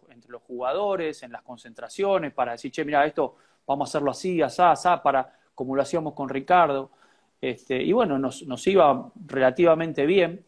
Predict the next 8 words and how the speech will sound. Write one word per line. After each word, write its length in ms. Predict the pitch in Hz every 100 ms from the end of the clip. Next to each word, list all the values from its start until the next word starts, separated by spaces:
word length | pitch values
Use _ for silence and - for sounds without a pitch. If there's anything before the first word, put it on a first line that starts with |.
| _ _ _ _
pero 220 | 147 139
¿qué 100 | 175
pasa? 240 | 175 143 131
El 60 |
hecho 260 | 165 175 156
de 120 | 147
no 160 | 160 202
entrenarlo 840 | 196 170 175 190 165 151 165 185